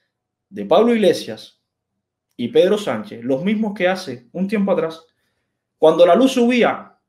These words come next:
un pequeñito porcentaje, pegaban el grito en el cielo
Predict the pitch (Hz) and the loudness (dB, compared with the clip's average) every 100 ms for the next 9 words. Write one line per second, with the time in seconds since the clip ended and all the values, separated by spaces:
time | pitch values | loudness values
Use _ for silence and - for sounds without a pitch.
0 | _ _ - 240 247 233 214 208 233 233 | _ _ -8 -6 -2 0 0 0 0 0
1 | 220 226 220 226 208 247 185 127 117 _ | 0 0 -4 -6 0 0 0 -4 -12 _
2 | _ _ _ _ _ _ _ _ _ - | _ _ _ _ _ _ _ _ _ -4
3 | 127 156 180 180 165 175 185 175 165 - | 0 4 2 2 -2 -4 -4 -4 -6 -4
4 | 185 127 - | -4 -4 -10